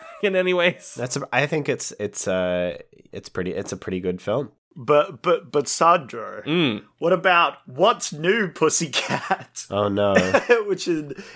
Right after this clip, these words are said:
Speaker 3: impressible cad by nature. Michael James is determined to reform and stay faithful to his fiancée. Unfortunately,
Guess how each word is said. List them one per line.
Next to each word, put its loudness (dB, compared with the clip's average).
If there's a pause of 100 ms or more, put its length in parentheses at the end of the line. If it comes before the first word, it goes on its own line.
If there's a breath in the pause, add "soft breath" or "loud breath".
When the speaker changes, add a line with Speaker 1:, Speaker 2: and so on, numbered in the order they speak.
(140 loud breath)
Speaker 3:
impressible 2
cad 0
by 2
nature. -2
Michael 0
James -2
is -16
determined -2
to -14
reform 0
and -8
stay 0
faithful -2
to -10
his -8
fiancée. -6 (240 loud breath)
Unfortunately, 0